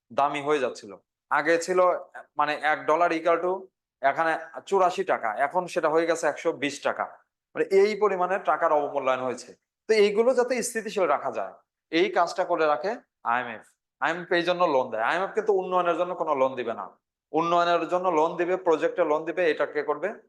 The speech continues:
বিশ্ব ব্যাংক। আইএমএফ এর কাজ এইটা, এই যে বাণিজ্য ঘাটতি পূরণে লোন দেওয়া। ওকে, আশা করি বুঝতে পেরেছেন, এটা গুরুত্বপূর্ণ একটা বিষয়। এরপর আসা যাক, এটা গেল বিশ্ব ব্যাংক, আইএমএফ সারা পৃথিবীর সব দেশের জন্য, মানে এই যে সব মহাদেশের।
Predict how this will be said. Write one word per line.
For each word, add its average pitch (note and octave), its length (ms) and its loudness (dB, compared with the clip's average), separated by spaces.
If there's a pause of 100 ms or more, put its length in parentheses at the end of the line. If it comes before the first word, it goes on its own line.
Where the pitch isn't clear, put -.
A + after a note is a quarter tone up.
বিশ্ব C3+ 320 -2
ব্যাংক। G#2 260 -6 (340)
আইএমএফ F3+ 300 -2
এর F#3 80 -4
কাজ G3+ 180 -2
এইটা, B2 280 -4 (560)
এই C3+ 100 -4
যে C3+ 80 2
বাণিজ্য C#3+ 420 -2
ঘাটতি D3+ 260 -2
পূরণে D3+ 300 -4
লোন A#2 240 -2
দেওয়া। G#2 200 -14 (360)
ওকে, C#3+ 160 2
আশা D3 200 0
করি F3 180 -2
বুঝতে E3 280 -6
পেরেছেন, F3 520 -4 (640)
এটা C#3+ 160 0
গুরুত্বপূর্ণ D3 440 0
একটা D3+ 140 -2
বিষয়। D#3+ 240 2
এরপর G3+ 200 2
আসা F#3+ 200 0
যাক, D#3+ 200 2 (420)
এটা F#3+ 160 2
গেল G#3+ 260 2
বিশ্ব F3 380 -2
ব্যাংক, G#3+ 200 0
আইএমএফ F#3 280 0
সারা F#3+ 240 0
পৃথিবীর A#3 400 0
সব F#3 420 0
দেশের D#3 280 -2
জন্য, G#2+ 380 -10 (320)
মানে D3 140 2
এই D3+ 60 2
যে D3 80 -4
সব E3+ 380 2
মহাদেশের। C#3 460 -2